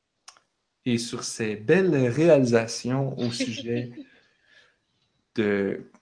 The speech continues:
Speaker 1: la considération des autres, tuons des bébites.
Speaker 2: <laughs>
Speaker 1: Continuons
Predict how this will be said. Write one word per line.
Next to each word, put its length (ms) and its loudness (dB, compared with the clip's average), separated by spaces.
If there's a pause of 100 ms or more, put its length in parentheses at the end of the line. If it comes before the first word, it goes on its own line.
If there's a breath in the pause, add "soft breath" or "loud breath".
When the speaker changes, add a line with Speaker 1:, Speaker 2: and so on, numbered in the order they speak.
(100)
Speaker 1:
la 160 -8
considération 1000 0
des 260 -2
autres, 680 2 (360)
tuons 600 2
des 280 2
bébites. 720 -2 (320)
Speaker 2:
<laughs> 1120 0 (540 loud breath)
Speaker 1:
Continuons 960 8